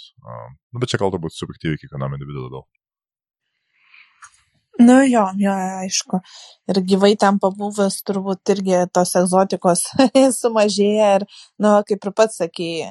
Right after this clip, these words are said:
Speaker 2: iš tikrųjų, ką keliavimas duoda, tai atrodo, nu, nors iš vienos pusės, e, e, pamatai, kad gali būti ir kitaip, kad žmonės gali kitaip mąstyti,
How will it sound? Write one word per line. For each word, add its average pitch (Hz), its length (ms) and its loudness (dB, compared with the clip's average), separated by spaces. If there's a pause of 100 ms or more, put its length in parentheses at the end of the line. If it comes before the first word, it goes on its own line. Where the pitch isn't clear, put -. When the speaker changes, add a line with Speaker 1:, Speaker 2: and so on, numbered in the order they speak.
(100)
Speaker 2:
iš - 160 -10
tikrųjų, 180 320 -2
ką 180 160 2
keliavimas 180 480 0
duoda, 190 320 -2
tai 185 220 -6
atrodo, 185 400 -2 (1200)
nu, 262 140 6 (100)
nors 233 240 2
iš 233 140 -4
vienos 226 260 0
pusės, 233 540 -2
e, 214 140 0 (420)
e, 202 140 -6 (280)
pamatai, 202 400 0
kad 202 240 -2
gali 208 300 4
būti 214 240 -14
ir - 60 -20
kitaip, 202 420 -8
kad 226 160 -6
žmonės 214 400 -10
gali 233 260 2
kitaip 247 320 -4
mąstyti, 233 640 0